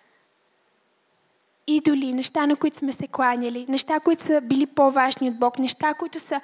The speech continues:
замествали Бог от това да бъде на първо място в деня ни, да бъде на първо място в мислите ни,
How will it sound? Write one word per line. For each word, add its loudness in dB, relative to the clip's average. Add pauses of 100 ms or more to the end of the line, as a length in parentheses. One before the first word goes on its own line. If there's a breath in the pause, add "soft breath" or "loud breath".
(260 loud breath)
замествали 0
Бог 2 (200 loud breath)
от -6
това -4
да -2
бъде 4
на 2
първо 2
място -2
в -8
деня -2
ни, -8
да -6
бъде 2
на 0
първо -2
място -2
в -8
мислите -4
ни, -4